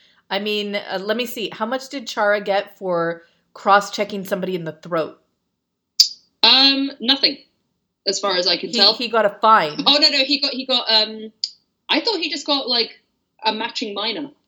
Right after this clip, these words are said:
Speaker 1: No, no, no. He got a, he got a fine
Speaker 2: Oh, he got a
Speaker 1: because,
Speaker 2: fine.
Speaker 1: um, when a literal giant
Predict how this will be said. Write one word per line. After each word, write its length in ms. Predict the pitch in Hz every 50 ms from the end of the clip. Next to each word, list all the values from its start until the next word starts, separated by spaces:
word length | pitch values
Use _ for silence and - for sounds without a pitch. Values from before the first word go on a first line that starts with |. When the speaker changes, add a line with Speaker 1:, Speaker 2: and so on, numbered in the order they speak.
| _ _ -
Speaker 1:
No, 140 | 202 208
no, 80 | 196 196
no. 160 | 190 185 175
He 160 | - 170 180
got 200 | 185 190 185 185
a, 200 | 185 180 180 -
he 160 | 180 196 208 190
got 160 | 202 196 196
a 120 | 185 185 -
fine 520 | - 214 196 175 151 147 147 160 185 208 _ _ _ _ _ _ _ _ _ _ -
Speaker 2:
Oh, 40 | 202
he 20 |
got 160 | - - 269 262 269
a 40 | 277
Speaker 1:
because, 220 | 285 262 262 - -
Speaker 2:
fine. 200 | 277 - 185 175
Speaker 1:
um, 260 | 170 170 185 180 - -
when 320 | 196 180 190 202 196 196
a 220 | 202 190 185 - -
literal 680 | 185 180 180 190 208 220 226 240 240 240 233 226 185 165
giant 640 | - - - 196 196 175 151 151 147 165 170 - -